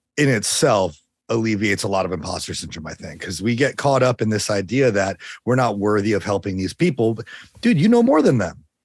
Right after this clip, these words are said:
Like, of course you're worthy of helping them. You know so much more than them. And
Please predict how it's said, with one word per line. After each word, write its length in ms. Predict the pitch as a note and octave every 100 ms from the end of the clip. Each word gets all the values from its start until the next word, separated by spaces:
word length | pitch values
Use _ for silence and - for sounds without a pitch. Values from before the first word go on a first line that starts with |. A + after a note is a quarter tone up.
| _ -
Like, 120 | G3
of 140 | B3
course 360 | - - G4 -
you're 80 | D#3
worthy 340 | A#2 A2 G2
of 120 | F#2 E2
helping 360 | F#2+ - F2
them. 160 | E2+ E2+
You 140 | D#3+
know 180 | G#3+ A3+
so 400 | - - G3+ F#3
much 300 | F3+ F3 -
more 260 | D#3+ F#3 F#3
than 200 | A#2 G2+
them. 340 | F2 F2+ A#2+ - - -
And 460 | C#3 C#3+ C3+ C3+